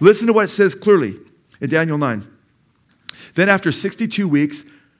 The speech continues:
after sixty-two, that's the seven weeks, and the sixty-two, that's sixty-nine, the Messiah will be cut off and have nothing, and the people of the prince who is to come will destroy the city and the sanctuary. Jesus was crucified. It's estimated, people estimate between thirty and thirty-three A D.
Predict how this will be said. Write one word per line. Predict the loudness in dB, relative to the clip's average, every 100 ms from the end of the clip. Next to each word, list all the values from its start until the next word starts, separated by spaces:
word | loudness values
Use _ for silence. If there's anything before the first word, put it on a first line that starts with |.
| _ _ _ -8
after | -6 -4
sixty-two, | -6 -6 -6 -2 2
that's | 2 -2
the |
seven | -4 -2 -2 0
weeks, | -2 -2 -8
and | -6
the | -6
sixty-two, | -8 -10 -8 -6 -6
that's | -6
sixty-nine, | -10 -8 -6 -4 -6 -14 -20 -8
the | -4
Messiah | -2 -2 0 2
will | 2 2
be | 2 2 -2 -12 _ -2
cut | 0 2
off | 2 2 -2 -12 _ _ _ -6
and | 0
have | 0 2
nothing, | 0 -2 -2 -6 -8 -6
and | -4
the | -2
people | -2 -4 -2 0
of | -2
the | -4
prince | -4 -6 -6
who | -4
is | -4
to | -4
come | -4 -2 -2 -2 -10 _ _ _
will | 2 2
destroy | 2 -4 -2 2 4 4
the | 2 -2
city | 0 2 2 0 -2
and | -2 -2
the | -4
sanctuary. | -6 -6 -6 -6 -6 -8 -14 _ _ _ _ _ -20 _
Jesus | -2 -2 -2
was | -4 -4
crucified. | -4 -4 -2 2 4 2
It's | -2
estimated, | -2 -2 -4 -4 -4
people | -6 -6
estimate | -6 -8
between | -8 -2
thirty | 0 0
and | -2
thirty-three | -6 -8 -4 -4
A | -2
D. | -4